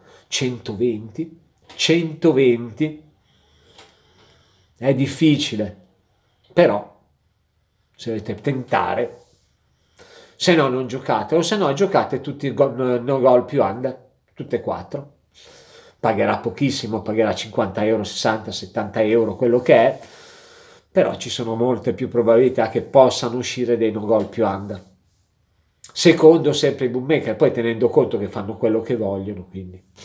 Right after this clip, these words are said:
non vuol dire, io non, con queste bollettine l'anno scorso su un, in un campionato inglese ho preso più di ottocento euro con, eh, l'uno più gol, due più gol, eccetera, eccetera, quindi non vuol dire nulla.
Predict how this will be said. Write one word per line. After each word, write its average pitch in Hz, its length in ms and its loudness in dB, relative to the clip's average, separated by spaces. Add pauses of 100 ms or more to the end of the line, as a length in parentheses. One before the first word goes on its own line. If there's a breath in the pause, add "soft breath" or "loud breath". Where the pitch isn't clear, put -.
(400 loud breath)
non 135 220 6
vuol 123 220 4
dire, 131 340 4
io 135 140 2
non, 120 280 -2
con 123 220 -4
queste 131 320 4
bollettine 131 560 2
l'anno 120 260 2
scorso 117 380 0
su 127 160 -8
un, 113 160 -6
in 123 100 -2
un 120 140 -6
campionato 120 560 0
inglese 127 400 0
ho 135 80 0
preso 113 300 -2
più 113 160 -10
di 113 80 2
ottocento 117 600 0
euro 117 280 2
con, 101 260 0
eh, 98 160 -6 (360 loud breath)
l'uno 120 300 0
più 123 160 -4
gol, 117 340 6
due 110 160 -2
più 123 160 -6
gol, 107 300 0
eccetera, 101 360 -6
eccetera, 95 440 -12
quindi 95 340 -16 (500 loud breath)
non 147 200 6
vuol 139 220 8
dire 220 640 2
nulla. 127 520 0